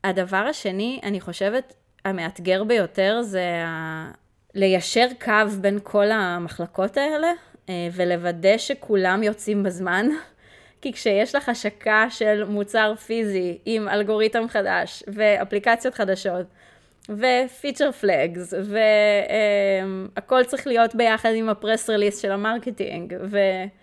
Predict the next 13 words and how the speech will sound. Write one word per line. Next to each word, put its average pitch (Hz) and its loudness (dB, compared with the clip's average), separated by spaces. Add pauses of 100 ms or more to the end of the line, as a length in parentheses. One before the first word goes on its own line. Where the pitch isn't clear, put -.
(800)
ועם 240 0
עוד, 233 6
אה, 247 6 (640)
אה, 196 -2
שיפמנט 247 -2
שצריך 202 0
להגיע 220 0
מסין 240 -4
לתוך 214 -4
ארצות 220 -6
הברית 214 2
ולתוך 196 0
החנויות, 214 -2